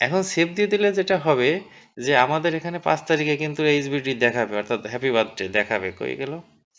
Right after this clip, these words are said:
এই যে দেখাচ্ছে হ্যাপি বার্থডে, তাই না? এইচবিডি। কিন্তু এটা শুধু এখন না, এটা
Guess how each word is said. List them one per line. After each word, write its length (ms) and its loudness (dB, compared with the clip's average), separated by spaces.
এই 120 -6
যে 100 -2
দেখাচ্ছে 440 -8
হ্যাপি 220 -4
বার্থডে, 340 -2
তাই 140 -2
না? 180 0
এইচবিডি। 460 -4
কিন্তু 200 0
এটা 200 2
শুধু 220 2
এখন 300 4
না, 240 0
এটা 220 -2